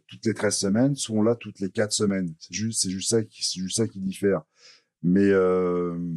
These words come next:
mais sur les cycles de vente courts, ces quatre semaines, ça se fait, ça se fait parfaitement. Et, euh,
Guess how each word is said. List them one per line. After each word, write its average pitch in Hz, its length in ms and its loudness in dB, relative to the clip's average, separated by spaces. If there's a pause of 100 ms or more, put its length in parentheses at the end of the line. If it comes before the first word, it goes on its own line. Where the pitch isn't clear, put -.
(580)
mais 104 160 4
sur 117 160 2
les 117 60 2
cycles 127 260 0
de 113 60 2
vente 110 220 0
courts, 147 300 0
ces 95 180 -2
quatre 98 200 -2
semaines, 117 300 0
ça 95 160 0
se - 120 -2
fait, 101 240 2
ça 95 200 -2
se - 80 -4
fait 110 100 -4
parfaitement. 117 540 2
Et, 98 200 4
euh, 95 220 0